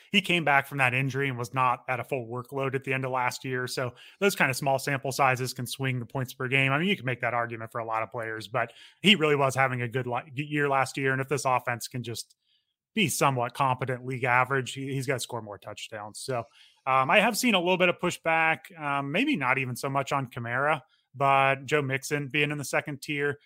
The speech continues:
Um, for me, I just don't think there's any chance the passing game develops to the point where he's an R B one. Uh, so that, that's why I have Mixon in the second tier. We are already seen it with Swift, so we just need him to run hot on touchdowns and stay healthy, and he's there,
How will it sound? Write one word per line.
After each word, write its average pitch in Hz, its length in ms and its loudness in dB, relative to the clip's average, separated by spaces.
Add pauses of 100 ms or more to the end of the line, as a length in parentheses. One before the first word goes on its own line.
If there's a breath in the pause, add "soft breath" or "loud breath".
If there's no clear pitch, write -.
(400 soft breath)
Um, 131 220 0
for 175 140 2
me, 202 300 4
I 175 100 2
just 139 300 -4
don't 156 300 2
think 143 300 -2 (240)
there's 135 200 -2
any 139 200 0
chance 135 360 -4
the 131 80 -8
passing 135 380 0
game 131 200 -2
develops 127 400 -4
to 131 100 -8
the 117 60 -12
point 131 340 -10
where 120 140 -10
he's 123 260 -12
an 120 80 -10
R 110 160 -6
B 113 140 -10
one. 120 440 -4 (380 soft breath)
Uh, 117 200 -2
so 160 120 -4
that, 170 160 4
that's 190 220 0
why 143 160 6
I 135 120 6
have 131 100 2
Mixon 127 340 -4
in 123 80 -6
the 123 60 -6
second 131 400 -6
tier. 127 420 -4 (320 soft breath)
We 151 120 2
are 160 180 4
already 160 360 4
seen 135 320 -4
it 139 100 -10
with 131 80 -8
Swift, - 460 -4
so - 240 -4
we 139 100 -6
just 147 160 -2
need 143 80 0
him 135 120 0
to 127 60 -2
run 135 140 2
hot 143 220 2
on 139 100 2
touchdowns 175 480 0
and 123 80 -12
stay 151 160 2
healthy, 135 380 -4
and 113 100 -10
he's 113 140 -16
there, 120 280 -6